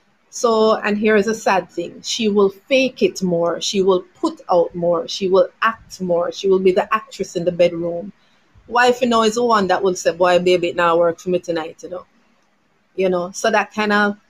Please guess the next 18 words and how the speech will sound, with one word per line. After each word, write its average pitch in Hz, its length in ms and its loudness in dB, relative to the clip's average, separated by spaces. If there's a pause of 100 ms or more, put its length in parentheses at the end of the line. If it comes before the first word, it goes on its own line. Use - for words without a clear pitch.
(160)
that 254 160 -4
might 269 260 2
hurt 233 260 2
his 226 200 -4
ego 208 300 2
a 190 80 4
little 196 260 -2
bit. 160 180 -8 (680)
But 208 200 2
yet 202 200 0
still, 170 380 4
because 185 520 -2
they 202 220 4
are 202 220 2
emotionally 180 880 0
and 170 140 -6 (180)
intimately 226 680 -2
involved, 170 680 -4